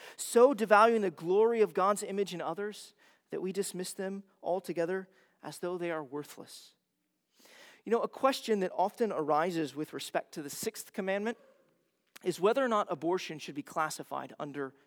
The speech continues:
murder. Sadly, yes, I think so. Abortion is the unjust taking of innocent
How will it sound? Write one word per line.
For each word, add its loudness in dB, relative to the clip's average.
murder. -4
Sadly, -2
yes, -4
I -8
think -8
so. -4
Abortion -2
is -2
the -6
unjust -2
taking -6
of -10
innocent -8